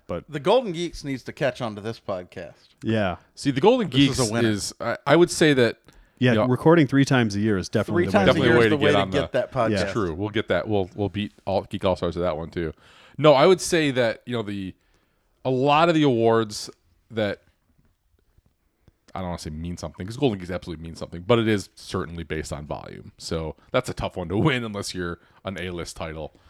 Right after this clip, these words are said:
Speaker 3: We've all, we've had some, as usual, historically, critically well-received games. Our list of high-selling games is smaller.
Speaker 2: Yeah.
Speaker 3: So that's just
Speaker 2: Well,
Speaker 3: a
Speaker 2: what are you
Speaker 3: fact.
Speaker 2: gonna do? What are you gonna do? You can't win 'em all.
Speaker 3: Keep, keep trying. That's
Speaker 2: Can't
Speaker 3: just
Speaker 2: all
Speaker 3: keep
Speaker 2: be
Speaker 3: plugging.
Speaker 2: astronauts.
Speaker 1: So like you said, French Quarter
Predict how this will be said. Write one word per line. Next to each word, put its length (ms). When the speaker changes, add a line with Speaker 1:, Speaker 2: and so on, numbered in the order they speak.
Speaker 3:
We've 160
all, 100
we've 120
had 160
some, 220
as 220
usual, 440
historically, 500
critically 460
well-received 840
games. 460
Our 160
list 240
of 260
high-selling 480
games 340
is 280
smaller. 480
Speaker 2:
Yeah. 200
Speaker 3:
So 120
that's 140
just 100
Speaker 2:
Well, 80
Speaker 3:
a 0
Speaker 2:
what 0
are 40
you 80
Speaker 3:
fact. 160
Speaker 2:
gonna 120
do? 180
What 140
are 40
you 100
gonna 80
do? 60
You 100
can't 180
win 80
'em 80
all. 60
Speaker 3:
Keep, 180
keep 220
trying. 280
That's 140
Speaker 2:
Can't 120
Speaker 3:
just 80
Speaker 2:
all 100
Speaker 3:
keep 100
Speaker 2:
be 40
Speaker 3:
plugging. 260
Speaker 2:
astronauts. 280
Speaker 1:
So 120
like 160
you 60
said, 260
French 300
Quarter 520